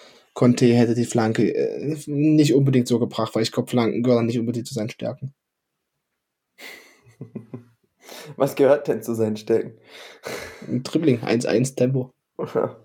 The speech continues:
Speaker 2: Aber, ich mein, kannst das Ding ja nicht in, ins Tor dribbeln. Nee, Spaß.
Speaker 1: Nee,
Speaker 2: Ähm,
Speaker 1: sowieso nicht.
Speaker 2: aber, äh, ich, ich seh's ziemlich ähnlich zu dir, äh, mit dem ganzen, äh,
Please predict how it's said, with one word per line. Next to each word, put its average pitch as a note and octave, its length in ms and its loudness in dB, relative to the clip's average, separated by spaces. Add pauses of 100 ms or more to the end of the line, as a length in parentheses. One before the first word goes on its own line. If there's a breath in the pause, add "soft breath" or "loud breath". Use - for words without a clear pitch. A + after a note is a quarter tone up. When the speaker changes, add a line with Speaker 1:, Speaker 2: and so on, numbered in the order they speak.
(280)
Speaker 2:
Aber, B2+ 500 4 (380)
ich C3+ 220 -12
mein, B2 440 -4 (260)
kannst B2 220 -6
das B2 120 -6
Ding C3+ 120 -2
ja C3 100 4
nicht B2 200 0
in, A#2+ 120 -4
ins A#2 200 -4
Tor A#2 200 0
dribbeln. G#2+ 380 -6 (560 loud breath)
Nee, A2 80 0
Spaß. A2+ 400 -6 (240 loud breath)
Speaker 1:
Nee, G#2 240 -6
Speaker 2:
Ähm, A2 480 -6 (140)
Speaker 1:
sowieso C#3+ 420 -2
nicht. A#2 200 -10 (720)
Speaker 2:
aber, D3+ 420 4
äh, B2+ 260 6
ich, - 320 -8
ich C#3 160 0
seh's D#3 220 0
ziemlich C#3+ 240 2
ähnlich D#3 240 0
zu B2+ 100 -8
dir, C3 300 2 (260)
äh, - 80 -6
mit A#2+ 240 0
dem B2 160 2
ganzen, - 500 -4
äh, A#2 280 -2